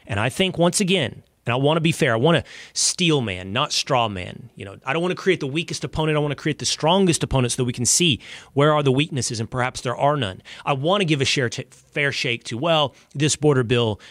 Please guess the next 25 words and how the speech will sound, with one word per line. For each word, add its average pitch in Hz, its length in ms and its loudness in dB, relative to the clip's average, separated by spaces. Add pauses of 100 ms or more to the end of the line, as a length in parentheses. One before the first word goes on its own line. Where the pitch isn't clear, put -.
(120)
you 123 100 0
know, 113 100 2
five 139 300 -2
thousand 113 380 -2
encounters, 101 760 0
speed - 280 -2
up 110 80 -4
the 101 60 -12
processing. 107 600 -2 (640)
How 185 340 2
is 185 180 6
it 170 220 2
actually 156 560 2
all 165 240 4
we 165 140 2
can - 180 -4
accomplish 147 800 0
in 127 100 0
serving 139 520 0 (100)
America 113 640 -6 (560)
first? - 600 -6 (3000)
It's 165 160 0
Super 262 300 2
Bowl 208 260 4
week. 214 400 0